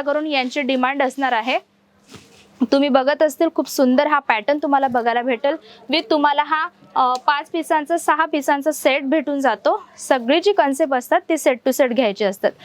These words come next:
आता set to set तुम्हाला का घ्यायची असतात? कारण ती व्हरायटी जी आहे, ती तुम्हाला कलर चार्ट सोबत भेटते. कारण हा जो ग्रीन कलर आहे, तर गरजेचं नाही की सगळ्या लेडीजांचं कलर ग्रीन पसंत असणार. तर हे जे पॅटर्न्स आहेत, त्याचबरोबर तुम्हाला कलर चार्ट ठेवणं सुद्धा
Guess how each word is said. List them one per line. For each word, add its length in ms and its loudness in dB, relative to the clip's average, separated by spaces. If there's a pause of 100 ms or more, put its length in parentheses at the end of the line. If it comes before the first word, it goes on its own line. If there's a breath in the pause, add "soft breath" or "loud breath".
(220 loud breath)
आता 160 4
set 380 2
to 120 0
set 100 2 (100)
तुम्हाला 280 2
का 240 -2
घ्यायची 320 -2
असतात? 340 0
कारण 360 0
ती 80 -2
व्हरायटी 460 0
जी 160 -2
आहे, 320 0 (400 loud breath)
ती 180 2
तुम्हाला 340 2
कलर 360 0
चार्ट 160 -2
सोबत 240 -4
भेटते. 340 -4
कारण 260 -2
हा 220 -2
जो 140 -2
ग्रीन 300 0
कलर 240 2
आहे, 240 -2
तर 140 -2
गरजेचं 540 0
नाही 240 -2
की 140 -4
सगळ्या 400 2
लेडीजांचं 680 0
कलर 340 2 (380 loud breath)
ग्रीन 220 2
पसंत 480 0
असणार. 420 0 (300 loud breath)
तर 60 4
हे 300 2
जे 160 2
पॅटर्न्स 540 0
आहेत, 320 0
त्याचबरोबर 640 0
तुम्हाला 280 2
कलर 320 2
चार्ट 240 -2
ठेवणं 320 -2
सुद्धा 320 -2